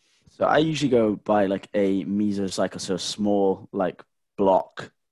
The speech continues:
um, like, I'd call them, like, blocks. And, like, I usually go about four to six weeks is what I would, like, establish as a block. Maybe three,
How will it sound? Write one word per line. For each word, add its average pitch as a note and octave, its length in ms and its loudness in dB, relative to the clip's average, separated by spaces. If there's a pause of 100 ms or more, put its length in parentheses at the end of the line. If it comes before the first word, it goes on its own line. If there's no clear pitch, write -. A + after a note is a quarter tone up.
um, F2 320 -4
like, F#2 160 -4 (420)
I'd F2 180 -6
call G2 140 -2
them, F2+ 120 -2
like, - 280 -8
blocks. - 480 0 (160)
And, G2 300 -2
like, G#2 200 -10
I G#2+ 40 -4
usually A#2 320 -4
go G#2+ 100 2
about G2+ 380 -4
four B2 240 2
to - 100 -14
six - 300 -8
weeks A2+ 240 -4
is F#2+ 120 -10
what G2 140 -4
I G2 140 2
would, F2+ 180 -2
like, E2 240 -8 (420)
establish G2 440 -2
as F#2 40 -6
a F2+ 40 -6
block. G2 160 0
Maybe A2+ 200 -2
three, G#2 640 -4